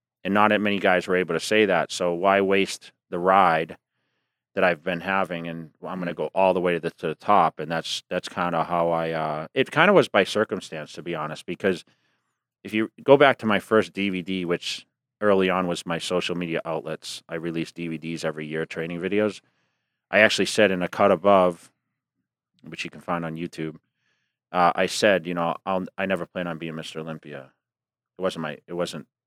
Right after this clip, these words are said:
Speaker 1: an ultimate goal. And until I stood next to Ronnie Coleman in two thousand one on a very controversial second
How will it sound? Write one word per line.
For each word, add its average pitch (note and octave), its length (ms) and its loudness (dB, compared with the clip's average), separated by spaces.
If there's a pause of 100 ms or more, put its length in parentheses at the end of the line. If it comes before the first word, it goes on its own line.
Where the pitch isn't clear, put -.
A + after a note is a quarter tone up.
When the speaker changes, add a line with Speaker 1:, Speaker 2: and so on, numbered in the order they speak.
(140)
Speaker 1:
an F2 120 -6
ultimate D#2+ 400 -6
goal. D#3 320 0 (720)
And G#2 80 -4
until C3 220 6
I C3 80 12
stood A#2+ 220 4
next A2 180 2
to G#2+ 80 -2
Ronnie G2 280 4
Coleman G2+ 360 0
in E2+ 80 -4
two - 140 -10
thousand F2 380 2
one F#2 200 -2
on E2 100 -4
a E2 60 -4
very E2+ 200 -2
controversial E2 760 -6
second D#2+ 640 -6